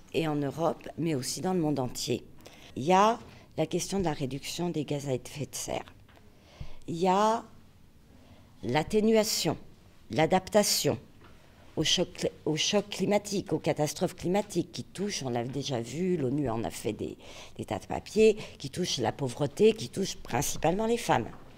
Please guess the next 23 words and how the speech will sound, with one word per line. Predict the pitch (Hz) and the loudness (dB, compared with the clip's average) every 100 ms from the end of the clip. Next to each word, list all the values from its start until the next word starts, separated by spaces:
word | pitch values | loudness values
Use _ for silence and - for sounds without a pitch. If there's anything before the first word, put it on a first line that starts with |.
| - - - - - - - | -20 -20 -20 -20 -20 -16 -12
Il | 113 | -4
y | 156 | 0
a | 117 - - | -2 -4 -6
la | 135 | -6
climat, | 131 139 135 127 - - - | -4 -2 -2 -2 -8 -12 -2
la, | 139 123 117 110 104 - | 2 2 0 -4 -4 -4
pardon, | 117 117 - - - - | -6 -6 -8 -16 -20 -8
il | 135 | -4
y | |
a | |
la | 123 | -4
cli-, | - 131 - - | -4 -6 -6 -2
la | 135 131 | -2 0
finance | - 240 214 156 - | 2 4 6 4 0
climat | - 113 139 226 - - - - - - - - - - - | -6 -4 -2 -2 -4 -16 -20 -20 -20 -20 -20 -20 -20 -2 2
et | 240 - - - - - - - - - | 4 2 -4 -16 -20 -20 -20 -20 -20 -4
également | 180 135 123 135 202 277 - | -2 0 -2 -2 -4 -8 -4
les | 170 190 | 0 0
transferts | - 160 - - 285 214 | -2 -6 -4 -4 -2 0
de | 185 | -2
teco-, | - 240 240 233 - | 0 -2 0 -8 -4
de | 151 180 | -2 0
technologie. | 208 196 233 262 240 202 165 190 190 | 0 -2 2 4 6 6 4 0 -2